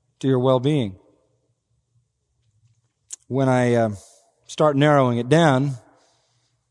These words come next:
you'll begin to follow a path that'll end up maybe in a place you didn't expect. First of all, your greatest enemy is not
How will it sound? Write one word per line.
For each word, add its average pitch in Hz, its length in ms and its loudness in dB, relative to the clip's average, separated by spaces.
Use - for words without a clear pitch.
you'll 139 220 -8
begin 135 340 0
to 120 80 2
follow 135 360 0
a 110 60 -4
path 135 360 0
that'll 123 300 0
end 131 140 0
up 127 140 0
maybe 143 280 -2
in 117 80 -2
a 113 40 -6
place 127 300 -4
you 127 60 -10
didn't 113 220 -2
expect. - 580 -12
First 208 260 0
of 143 80 0
all, 139 140 4
your 135 100 0
greatest 160 380 0
enemy 135 300 2
is 123 140 -2
not 131 380 -2